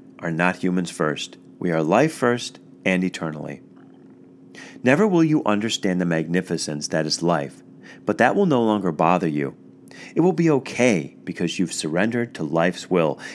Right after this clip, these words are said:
And what does life intend? Only the good. This is the practice.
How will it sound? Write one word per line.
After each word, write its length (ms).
And 200
what 180
does 180
life 260
intend? 480
Only 280
the 140
good. 420
This 460
is 140
the 80
practice. 600